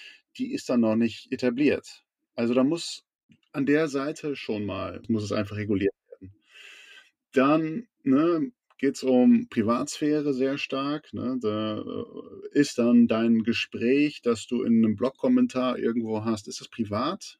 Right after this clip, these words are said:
Gehört das dir? Was darf man damit? Auch eine Sache, die besprochen werden sollte. Und wenn du nach der jetzigen, sagen wir mal, nach, nach den jetzigen großen Playern guckst, ne, dann siehst du halt, dass da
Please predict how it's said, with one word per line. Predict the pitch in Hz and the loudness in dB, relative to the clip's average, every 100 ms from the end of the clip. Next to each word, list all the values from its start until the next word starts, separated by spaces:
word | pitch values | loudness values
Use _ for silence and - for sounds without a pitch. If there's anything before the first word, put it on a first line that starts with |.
| _ | _
Gehört | - 107 | -12 -10
das | 104 - | -12 -10
dir? | 143 151 165 165 165 _ - - | -2 0 2 0 -4 _ -20 -6
Was | 113 113 | -4 -2
darf | 110 120 - | -6 -8 -2
man | 139 | 0
damit? | 139 143 151 196 - - | 2 2 0 -4 -14 -8
Auch | 151 147 113 98 - - _ - | 2 4 4 2 -16 -20 _ -4
eine | 117 | -2
Sache, | 107 101 120 120 | -2 -2 -4 -8
die | 117 120 | -6 -6
besprochen | 131 - 131 127 | -6 -2 -2 0
werden | 101 95 90 | -2 -4 -8
sollte. | 87 113 - 101 _ _ - - - - - _ | -10 -10 -14 -20 _ _ -20 -20 -20 -20 -20 _
Und | 113 | -6
wenn | 113 | -2
du | 117 | 2
nach | 123 117 | 2 2
der | 117 | -2
jetzigen, | 110 123 - 156 127 127 117 101 - _ - | 0 -2 -2 -2 2 2 2 0 -8 _ -10
sagen | 107 110 | -8 -4
wir | 107 | -4
mal, | 110 | -4
nach, | 117 104 | -4 -4
nach | 110 101 | -6 -6
den | 113 | -4
jetzigen | 117 123 127 113 | -2 -2 -4 -4
großen | - 113 - 113 | -2 -2 -2 -4
Playern | 113 131 127 95 | 2 2 2 -2
guckst, | - - - - | -6 -12 -14 -10
ne, | 117 127 104 95 _ - _ - | -6 -6 -8 -12 _ -20 _ -14
dann | 113 110 104 101 | -6 -2 0 0
siehst | 104 110 - | 0 -2 0
du | 120 | 0
halt, | 117 117 120 - - | 2 2 2 0 -4
dass | 107 101 | -4 -4
da | 104 104 104 107 | -6 -4 -4 -6